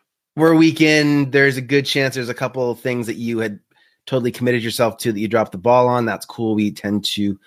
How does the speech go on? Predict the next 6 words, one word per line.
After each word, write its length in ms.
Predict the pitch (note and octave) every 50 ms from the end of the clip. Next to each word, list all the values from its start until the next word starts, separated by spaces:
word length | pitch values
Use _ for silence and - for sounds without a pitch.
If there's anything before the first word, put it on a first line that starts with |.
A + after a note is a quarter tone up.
| _ - _ _ _ _ _ -
um, 560 | G#2 G2+ G2 G2 G2 F#2+ F#2+ F#2 F#2 E2+ - _ _ _ _ _ _ _ _ _ _ _ _ _ _ - - - _ _ _ -
we 160 | C3+ C#3 B2+
tend 440 | - - - - D3 D#3 D#3+ E3+ D#3
to 180 | - - - C3+
be 280 | B2 A2+ A#2+ A#2 A2+
really 800 | A2+ G#2+ G#2+ G#2+ A2 A2 A#2 B2 B2+ C3 C3 B2+ B2+ B2 A#2+ -